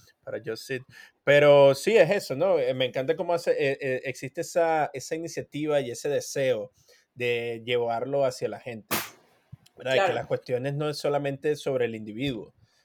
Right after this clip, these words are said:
Speaker 1: Por supuesto, ustedes tienen sus piezas ahí, eh, para cada uno de los artistas y los diferentes estilos que tienen, pero, pero es eso, ¿no? Existe un llamado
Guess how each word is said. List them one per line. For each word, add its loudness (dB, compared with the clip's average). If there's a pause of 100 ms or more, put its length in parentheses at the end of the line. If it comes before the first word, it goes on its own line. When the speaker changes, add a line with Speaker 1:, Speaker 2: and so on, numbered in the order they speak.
Speaker 1:
Por 0
supuesto, 0
ustedes 0
tienen -4
sus -10
piezas -4
ahí, 0
eh, 0
para -2
cada -2
uno -4
de -6
los -2
artistas -8 (260)
y -10
los -4
diferentes -14
estilos -12
que -10
tienen, -10 (420)
pero, 6 (420)
pero 6
es 0
eso, 0
¿no? -2
Existe 0
un -4
llamado 4